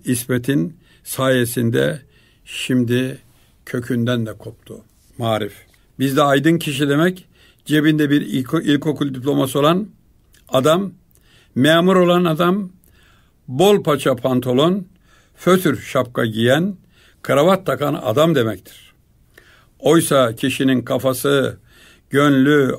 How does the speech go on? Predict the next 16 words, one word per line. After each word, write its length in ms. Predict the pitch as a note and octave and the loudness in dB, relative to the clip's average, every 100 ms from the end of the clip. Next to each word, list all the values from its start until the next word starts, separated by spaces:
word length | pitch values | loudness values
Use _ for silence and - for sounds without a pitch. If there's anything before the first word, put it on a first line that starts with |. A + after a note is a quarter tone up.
| - | -4
ahlakı, 760 | B2+ C#3 D3 C#3+ C3 C#3+ B2+ | -2 0 0 0 -2 -2 -2
vicdanı 640 | A#2 B2 A#2+ C#3 C#3 C#3 A#2+ - - _ - | -2 -2 2 2 2 0 -2 -8 -20 _ 0
aydın 480 | D#3 D#3+ C#3+ C#3 B2 | 2 4 2 0 2
değilse 640 | D3 D#3 B2 C#3+ B2+ B2+ - _ _ _ _ | 4 2 2 0 -2 -4 -12 _ _ _ _
ve 200 | - C#3 | -2 2
hele 300 | E3 F3+ D3+ | 4 4 2
kendisini 760 | B2 C3+ C3 B2 A#2+ B2+ C3 B2+ - _ - _ _ | 0 0 2 0 0 0 0 -2 -12 _ -20 _ _
tanımayacak 680 | C#3+ D#3+ F3+ C#3+ B2+ A#2+ A#2+ | 0 4 4 2 0 -2 -2
kadar 260 | A2+ A2+ | -2 0
milletinden 680 | A2+ B2 C3 B2 B2+ A#2+ A2+ | 0 0 0 -2 -2 0 0
kopmuşsa, 840 | A#2+ A#2 - C3 - B2+ B2 - - _ _ _ _ _ _ _ _ _ _ | -4 -8 -6 -8 -2 0 0 -2 -10 _ _ _ _ _ _ _ _ _ _
aydınlığı, 920 | C3 C3 A#2+ A#2+ A2+ A2+ A2 A2 G#2+ G#2+ _ _ _ _ | 0 0 2 0 0 0 0 -2 -6 -12 _ _ _ _
kişiliği 800 | - C3 - B2 A2+ A2 A2 G2 - _ _ | -8 -6 -2 -2 0 -2 -4 -8 -16 _ _
sadece 680 | - - E3 B2 A#2+ A#2+ A2 | -10 -2 0 0 -2 -2 -2
bir 180 | A2+ | -4
diplomadan 760 | A2 A2+ A#2+ A2 G#2 A2 A2 A2+ | -4 -6 -6 -6 -4 -6 -6 -12